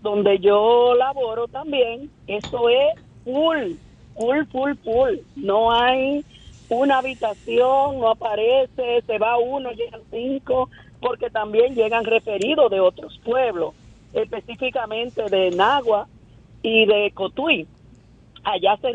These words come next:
refieren mucho los pacientes que están ya complicados con el dengue, los refieren a mi centro porque nosotros tenemos una unidad de cuidado intensivo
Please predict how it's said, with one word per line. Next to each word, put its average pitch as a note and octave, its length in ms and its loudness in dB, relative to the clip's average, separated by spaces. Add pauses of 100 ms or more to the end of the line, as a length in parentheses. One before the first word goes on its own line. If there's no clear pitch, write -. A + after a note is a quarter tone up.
refieren A3 680 0
mucho B3+ 500 -2
los G3 160 0
pacientes G3+ 500 -4
que C4 80 -6
están B3 400 -4 (500)
ya A3+ 240 0
complicados B3+ 720 -4
con B3 200 -6
el C#4 160 2
dengue, A3+ 320 2 (360)
los G#3+ 180 0
refieren A#3 540 2
a C4 80 2
mi D4 140 -8
centro C4+ 340 -6
porque A3 260 -8
nosotros G3 460 -6
tenemos G3+ 400 -2
una F#3+ 200 0
unidad F#3+ 360 4
de G3 100 -4
cuidado F#3+ 320 0
intensivo A#3+ 720 0